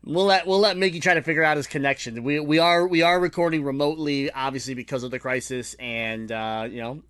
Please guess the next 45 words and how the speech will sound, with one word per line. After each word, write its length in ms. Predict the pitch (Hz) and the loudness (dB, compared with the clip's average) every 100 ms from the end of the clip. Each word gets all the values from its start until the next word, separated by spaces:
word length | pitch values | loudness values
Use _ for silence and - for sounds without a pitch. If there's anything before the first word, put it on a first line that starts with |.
| - | -12
things 180 | 120 | -10
like 100 | 123 | -10
this 160 | 123 127 | -10 -10
are 60 | 131 | -8
gonna 120 | 131 | -6
happen. 340 | 131 151 98 | -6 -8 -12
So 260 | - 117 107 _ - - | -10 -8 -8 _ -20 -6
we 160 | 135 143 | -2 -2
appreciate 640 | - 151 - 143 135 139 | -2 -4 -2 0 0 0
that, 320 | 123 120 117 _ | 0 0 -2 _
you 120 | 131 | -10
know, 180 | 127 117 - | -6 -6 -6
obviously 440 | 120 120 117 113 | -8 -8 -10 -8
everyone 480 | 110 113 113 110 - 131 | -8 -6 -6 -6 -10 -14
is 100 | - | -12
still 180 | - | -8
hanging 280 | 117 117 113 | -6 -6 -6
out, 180 | 110 110 | -6 -6
having 240 | 117 113 | -8 -8
a 40 | 113 | -10
good 120 | 110 | -12
time, 300 | 113 110 120 | -10 -8 -8
and, 320 | 110 110 113 _ | -8 -10 -12 _
you 80 | - | -14
know, 120 | 113 | -12
we're 100 | 113 | -10
trying 200 | - 120 | -8 -8
to 60 | 120 | -6
deliver 300 | 123 131 135 | -4 -4 -2
you 140 | 139 | -2
a 40 | 135 | -2
show 240 | - 160 | -4 -6
still 400 | 156 135 120 120 - - | -6 -6 -6 -6 -12 -12
without 240 | 120 127 | -6 -6
just 160 | 123 - | -6 -10
canceling 440 | 120 117 120 120 | -8 -8 -8 -8
it 120 | 120 | -10
like 160 | 120 117 | -10 -10
everything 300 | 113 117 113 | -10 -8 -8
else 220 | 113 - | -8 -10
in 40 | 107 | -14
the 60 | |
world's 220 | 104 107 | -10 -12
being 180 | 110 104 | -12 -14
canceled. 480 | 98 120 117 - - | -10 -8 -8 -12 -20